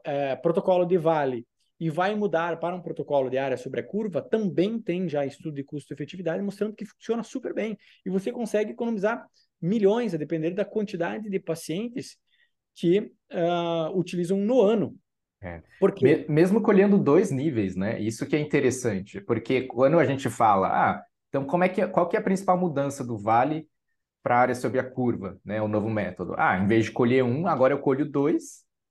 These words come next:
Speaker 2: e faço uma conta. Antes eu só colhia um, checava o valor e f-, tomava
Speaker 1: E
Speaker 2: uma
Speaker 1: comparava
Speaker 2: conduta
Speaker 1: com
Speaker 2: meio
Speaker 1: uma
Speaker 2: que
Speaker 1: tabela,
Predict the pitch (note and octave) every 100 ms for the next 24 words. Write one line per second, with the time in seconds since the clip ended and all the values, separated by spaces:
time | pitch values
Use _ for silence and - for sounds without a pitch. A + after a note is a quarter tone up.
0 | _ - A#2 G#2+ - A#2+ F#3 F3+ C#3 A#2+
1 | F2+ A2 A2+ A2+ A2+ A2 A#2 C3 C3+ A#2+
2 | - - - A#2 G#2+ A2+ D#3 D3 B2+ E3+
3 | - - C3 - - B2+ A#2 C3+ G3+ G3
4 | - C4+ C4 D#3+ G3+ G3 A#3 F3